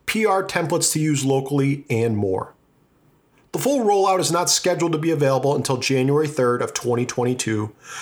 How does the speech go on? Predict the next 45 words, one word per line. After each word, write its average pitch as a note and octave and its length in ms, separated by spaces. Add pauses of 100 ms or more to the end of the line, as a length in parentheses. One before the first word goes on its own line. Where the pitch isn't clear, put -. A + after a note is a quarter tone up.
(140)
but C#3 140
stay F#3+ 300
tuned F#3 260
to E3 80
the D3+ 140
Operation D3 580
Pathfinder D3 600
section C3+ 420
on B2 180
C C#3 260
B D3 120
C D3+ 260
desks C3+ 460 (260)
for C#3 140
more C#3+ 320
updates C#3+ 500
that B2 140
are A#2 40
coming A#2+ 460
weekly. A#2+ 460 (1080)
We F3 120
would G3+ 140
also A#3 280
like G3 220
to D#3 80
thank D#3 360
all D#3+ 220
of C3 100
you A2 380 (220)
for C3 120
joining D#3+ 380
us E3 180
and D3 120
your B2+ 100
fellow E3 380
Coldwell D3+ 340
Banker D3 260
Commercial C#3+ 480
colleagues A2+ 680 (240)
during C#3+ 260
the C3 80
Fall C3+ 360
Summit A#2+ 360
virtual A2 400
event. F#2+ 300